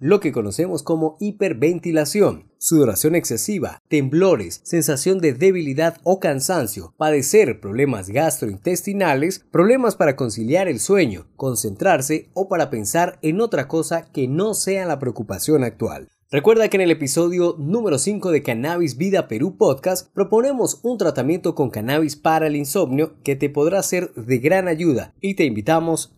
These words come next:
a escucharlo. De los trastornos más comunes de la ansiedad podemos destacar el miedo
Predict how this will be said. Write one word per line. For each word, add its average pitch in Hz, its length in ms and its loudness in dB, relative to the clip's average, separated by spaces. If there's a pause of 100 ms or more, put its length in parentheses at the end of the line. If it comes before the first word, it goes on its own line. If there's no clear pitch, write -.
a 151 160 2
escucharlo. 127 760 -4 (340)
De 151 140 2
los 175 160 0
trastornos 202 580 0
más 220 240 -2
comunes 165 460 -2
de 120 80 -2
la 113 100 0
ansiedad 123 500 -2 (120)
podemos 214 340 2
destacar 156 720 0
el 156 180 0
miedo 208 480 -2